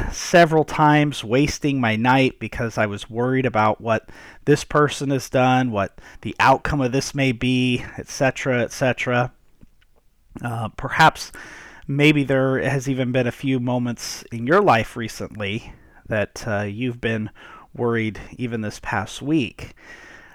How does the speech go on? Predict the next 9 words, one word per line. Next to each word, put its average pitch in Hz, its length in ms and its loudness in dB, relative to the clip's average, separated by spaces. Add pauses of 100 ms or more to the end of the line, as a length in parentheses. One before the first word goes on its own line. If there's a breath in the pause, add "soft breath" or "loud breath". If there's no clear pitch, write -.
Uh, 117 140 -6
whatever 196 440 6
the 151 140 4
case, - 800 0
uh, 113 340 -4
God's 190 320 6
word 196 260 4
is - 180 0
true. 85 420 -6